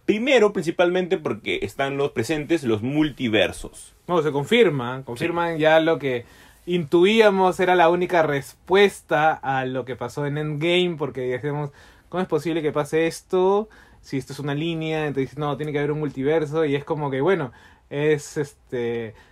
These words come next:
Speaker 2: si en algún momento tienes la salida a cualquier cosa de "Un genio maligno lo hizo", acá es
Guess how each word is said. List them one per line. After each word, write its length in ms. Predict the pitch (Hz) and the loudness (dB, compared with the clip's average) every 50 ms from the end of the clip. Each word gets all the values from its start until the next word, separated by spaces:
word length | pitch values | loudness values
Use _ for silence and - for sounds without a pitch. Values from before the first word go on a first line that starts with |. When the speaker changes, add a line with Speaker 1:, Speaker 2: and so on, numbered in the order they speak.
| _ _ | _ _
Speaker 2:
si 140 | - - | -6 -4
en 100 | 151 143 | -4 -2
algún 280 | 139 143 147 170 180 180 | 0 0 0 0 0 0
momento 360 | 180 175 175 180 170 165 160 | 0 0 0 0 -2 -2 -4
tienes 240 | 143 160 170 170 170 | -4 -4 -4 -4 -4
la 640 | 170 160 151 139 131 131 127 127 123 123 123 120 117 | 0 2 2 2 4 2 2 2 0 0 -2 -2 -4
salida 320 | - - 135 135 147 156 156 | -6 -6 -4 -2 0 0 0
a 40 | |
cualquier 260 | 156 143 131 131 151 143 | 0 -2 -4 -4 -4 -4
cosa 260 | 165 156 147 156 143 | -4 -4 -4 -2 -2
de 140 | 135 135 143 | -2 0 0
"Un 140 | 160 170 | -2 0
genio 260 | - 202 202 208 196 175 | 2 2 2 4 2 2
maligno 360 | 170 170 185 196 196 190 180 | 2 2 2 4 4 2 2
lo 100 | 170 170 | 4 4
hizo", 400 | 175 190 185 - 214 254 269 - - - - - - | 4 4 4 2 2 0 0 -2 -8 -20 -20 -14 -10
acá 400 | - 123 - 147 147 151 156 160 | -10 -4 0 2 2 4 4 4
es 180 | 175 190 - | 2 0 -2